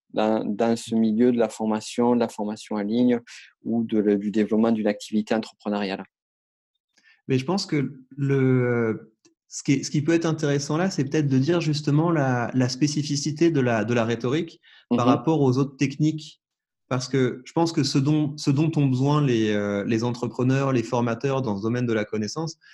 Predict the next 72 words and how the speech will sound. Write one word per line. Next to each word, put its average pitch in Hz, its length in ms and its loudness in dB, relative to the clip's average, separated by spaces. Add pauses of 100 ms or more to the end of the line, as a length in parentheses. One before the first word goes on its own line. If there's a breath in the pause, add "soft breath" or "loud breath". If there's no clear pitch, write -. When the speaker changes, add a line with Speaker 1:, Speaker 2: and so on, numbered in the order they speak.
Speaker 2:
c'est - 160 0
effectivement 131 480 0
d'avoir 120 380 0
des 117 200 -2
techniques 147 400 -2
de 127 80 2
prise 127 240 -4
de 131 80 2
parole 127 280 0
en 120 100 -2
public. 127 480 -6 (280 soft breath)
Et - 40 -8
ça, 147 120 4
il 147 40 8
y - 20 8
Speaker 1:
Mhm. 135 60 6
Speaker 2:
en 127 60 4
a 110 80 0
plein. 135 320 -2 (500)
On 120 60 -8
Speaker 1:
Mm. 110 60 -10
Speaker 2:
peut, 117 360 -2
euh, 113 120 -4 (120)
on 131 100 0
peut 131 180 2
y 127 80 4
aller 135 180 4
par 113 180 -6
le 113 120 0
biais 127 300 2
de, 110 420 -2
je 117 100 -4
sais 110 140 -4
pas 120 180 -2
moi, 120 180 0
de 110 80 -6
la 110 80 2
négociation, 117 640 -2
on 117 160 -8
peut - 120 -14
y - 20 -6
aller 110 160 -4
par 107 160 -4
le 107 140 0
biais 117 180 -2
de 117 80 -8
la 110 100 0
P - 160 -4
N 120 180 -2
L, 123 220 -2
on 110 100 -12
peut 107 120 -8
y 107 60 0
aller 110 160 -2
par 101 200 -8
le 101 100 -6
biais 113 260 -2
de, 101 320 -8 (320 soft breath)
enfin, 131 100 2
tout 127 160 -6
un 139 40 -2
tas 147 120 0
de 143 120 -12
techniques 160 380 -2
qui 117 120 -8
proposent 127 500 0
de, 110 100 -2
euh, 101 460 2
de 110 60 -8
développer 131 360 0
cette 117 180 -10
capacité. 113 640 -6